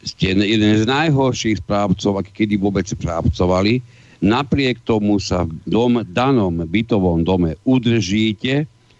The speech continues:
a stačia vám tomu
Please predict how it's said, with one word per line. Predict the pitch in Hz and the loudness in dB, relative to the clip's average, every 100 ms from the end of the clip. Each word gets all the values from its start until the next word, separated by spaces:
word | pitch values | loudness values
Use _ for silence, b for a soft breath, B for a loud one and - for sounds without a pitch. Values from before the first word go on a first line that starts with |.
| b b _ _ | b b _ _
a | 78 82 - | -6 -6 -6
stačia | - - 131 156 - 139 120 | -6 -2 -2 0 -2 0 0
vám | 107 98 90 | 0 0 -2
tomu | - 117 120 117 110 | 0 2 4 2 0